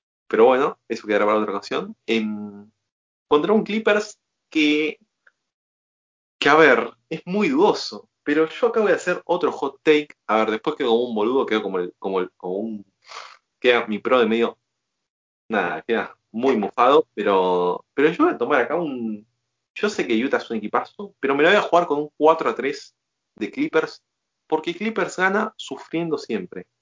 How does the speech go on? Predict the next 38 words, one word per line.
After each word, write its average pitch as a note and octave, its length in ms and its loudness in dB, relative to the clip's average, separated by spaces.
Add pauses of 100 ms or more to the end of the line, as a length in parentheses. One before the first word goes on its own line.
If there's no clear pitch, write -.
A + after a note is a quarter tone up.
(480)
Y D3+ 100 -2
me E3 80 -2
sirve, G#2+ 460 0
me C#3+ 120 -4
sirve G3 240 2
este - 160 -2
cuatro C#3 240 4
a B2 40 -2
tres D#3 320 -6 (300)
en A#2 120 -4
la G#2+ 100 0
serie E3+ 480 -4 (280)
contra A#2 240 0
un C#3 120 -4
Utah D#3 220 2
que, G#2+ 240 -6 (720)
nada, B2+ 320 2
que D3 140 -8
promete G#3 300 2
muchos D#3 280 -4
game B2 200 -2
winners F#2 360 -2
esta, - 280 -20
esta - 200 -12
serie, C3+ 340 -6
así - 240 -16
que A2 320 -2 (200)
yo E3+ 120 4
voy D#3+ 100 6
con C#3 120 4
un C3+ 240 -2
Clippers D3 440 2
cuatro, E3 580 2
Utah B2+ 280 -2
tres. - 380 -16
No C3+ 100 -8
sé - 100 -12
ustedes. F2+ 280 -4